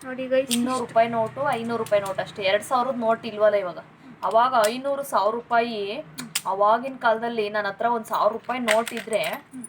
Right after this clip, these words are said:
Speaker 2: ನನ್ನ ಹತ್ರ ಒಂದ್ ಹತ್ತು ಸಾವಿರ ದುಡ್ಡು ಇದ್ದಂಗೆ ಅವಾಗ.
Speaker 1: ಹ್ಮ್.
Speaker 2: ಅವಾಗ ಒಂದ್ ಸಾವಿರ ರೂಪಾಯಿ ನನ್ನ ಪರ್ಸಲ್ಲಿ.
Speaker 1: ಹ್ಮ್.
Speaker 2: ಅವಾಗಿನ ಪರಿಸ್ಥಿತಿಗೆ ಯಾವಾಗ ಗೊತ್ತಾ, ಈಗ ಒಂದ್ ಏಳೆಂಟು ವರ್ಷದ ಮುಂಚೆ
Speaker 1: ಹ್ಮ್.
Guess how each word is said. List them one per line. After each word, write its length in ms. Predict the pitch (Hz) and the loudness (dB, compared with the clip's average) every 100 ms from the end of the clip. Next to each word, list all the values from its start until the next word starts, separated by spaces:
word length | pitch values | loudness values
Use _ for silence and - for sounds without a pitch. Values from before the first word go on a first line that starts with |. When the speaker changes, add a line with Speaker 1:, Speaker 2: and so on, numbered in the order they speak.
| - | -8
Speaker 2:
ನನ್ನ 180 | 214 214 | -6 -4
ಹತ್ರ 220 | 208 233 | -6 -2
ಒಂದ್ 240 | 254 233 | 0 2
ಹತ್ತು 300 | 202 - - | 0 -2 -10
ಸಾವಿರ 260 | - 233 208 262 233 | 0 2 4 2 -4
ದುಡ್ಡು 220 | 202 220 | -6 -6
ಇದ್ದಂಗೆ 380 | 202 214 208 180 | -2 -2 -2 -4
ಅವಾಗ. 280 | 170 180 | -4 -4
Speaker 1:
ಹ್ಮ್. 420 | 170 - - 262 240 - - | -6 -12 -10 -8 -8 -10 -6
Speaker 2:
ಅವಾಗ 500 | 196 202 190 180 226 | 0 0 2 0 -2
ಒಂದ್ 160 | 214 | -2
ಸಾವಿರ 220 | 226 180 220 | 0 2 2
ರೂಪಾಯಿ 280 | 220 247 | 0 -2
ನನ್ನ 160 | 240 220 | -2 -2
ಪರ್ಸಲ್ಲಿ. 580 | 202 - 226 226 202 202 | -4 -4 -6 -2 -4 -4
Speaker 1:
ಹ್ಮ್. 340 | 302 - 277 - - - - | -10 -12 -16 -16 -18 -14 -4
Speaker 2:
ಅವಾಗಿನ 380 | 202 220 233 254 247 | 2 4 2 -2 -6
ಪರಿಸ್ಥಿತಿಗೆ 720 | 226 254 - 247 262 240 220 - | -4 -4 -6 -10 -6 -4 -4 -4
ಯಾವಾಗ 280 | 196 220 226 | 0 0 0
ಗೊತ್ತಾ, 520 | 220 - 214 185 180 - - - | -4 0 0 0 -4 -12 -20 -14
ಈಗ 140 | 233 226 | -6 -2
ಒಂದ್ 200 | 226 220 | -2 0
ಏಳೆಂಟು 560 | 220 240 262 254 247 | 2 2 4 2 2
ವರ್ಷದ 260 | 214 - 269 | -4 -8 -12
ಮುಂಚೆ 420 | 240 220 226 214 160 | -12 -10 -10 -8 -8
Speaker 1:
ಹ್ಮ್. 480 | 214 254 277 254 | -10 -12 -16 -18